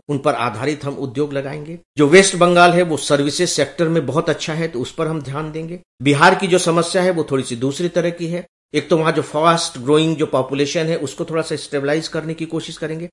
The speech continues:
और साथ ही साथ वहां social sector में ज्यादा काम करने की जरूरत है, यानी कि वहां के एजुकेशन system को, वहां के जो health system है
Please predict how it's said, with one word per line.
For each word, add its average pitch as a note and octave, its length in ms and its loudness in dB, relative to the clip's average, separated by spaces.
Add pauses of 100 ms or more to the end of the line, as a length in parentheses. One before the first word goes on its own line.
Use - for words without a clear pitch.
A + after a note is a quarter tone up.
(120)
और C#3 80 2
साथ F#3 300 -2
ही F3 60 -4
साथ D#3 240 -4
वहां C#3+ 200 -6
social E3+ 440 -4
sector B2 380 -10
में A2+ 120 -4
ज्यादा G#2+ 260 -6
काम G#2+ 240 -8
करने G2 280 -8
की F#2+ 140 -14
जरूरत E2+ 420 -12
है, - 80 -20 (420)
यानी B2+ 160 -2
कि B2 120 -6
वहां A#2 180 -4
के A#2 120 -4
एजुकेशन C3 520 -4
system C3+ 420 -6
को, C3 220 -6 (140)
वहां G2+ 180 -8
के G2+ 120 -14
जो G2+ 100 -10
health C3 260 0
system C3 460 -4
है C3+ 240 -2